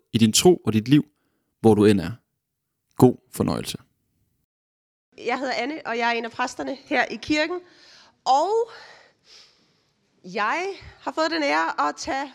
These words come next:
Speaker 2: hul på dette nye år, og endda også hul på en prædikenserie, vi starter her i januar og februar.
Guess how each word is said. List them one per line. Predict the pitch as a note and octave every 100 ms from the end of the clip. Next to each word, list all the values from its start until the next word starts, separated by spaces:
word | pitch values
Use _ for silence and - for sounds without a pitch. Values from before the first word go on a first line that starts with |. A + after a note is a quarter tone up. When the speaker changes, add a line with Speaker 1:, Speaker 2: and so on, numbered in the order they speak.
| _
Speaker 2:
hul | - B3+ D#4 F#4 - _
på | C#4 B3+ C4
dette | A#3+ A#3 C4+ B3+ _ _ _ -
nye | A3+ B3+ C#4 -
år, | D#4 D#4+ - _
og | B3 C#4 -
endda | B3 A3+ B3 B3
også | G3+ B3 B3+
hul | A3 G#3+
på | C4
en | A3+ B3
prædikenserie, | - C4 F#4 - G3 D3+ D#3 _ -
vi | F3+ E3
starter | F#3 - D#3 E3+
her | E3 E3+
i | -
januar | E3+ D3+ D#3 D#3+ D#3
og | F3+
februar. | C#4+ D4 G#3